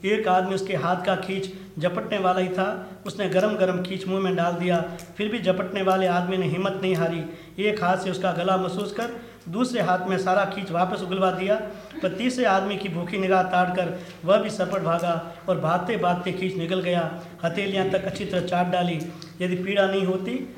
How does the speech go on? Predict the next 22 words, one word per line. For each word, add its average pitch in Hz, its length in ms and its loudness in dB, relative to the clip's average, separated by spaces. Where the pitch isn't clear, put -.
अपनी 185 260 -2
हथेलियाँ 214 380 0
तक 185 220 -4
को 180 60 -2
चट 180 240 -4
कर 170 120 -2
जाता। 165 400 -2
वह 185 80 2
अद्वितीय 196 480 -2
नज़ारा 180 480 2
वे 175 60 0
अब 170 180 -2
तक 160 160 2
भूले, 185 240 0
भूल 180 360 -2
नहीं 190 200 2
पाए। 185 320 0
फिर 208 140 -2
वे 196 60 0
हंसते 175 280 -2
बोले, 180 360 -2
बना, 185 400 0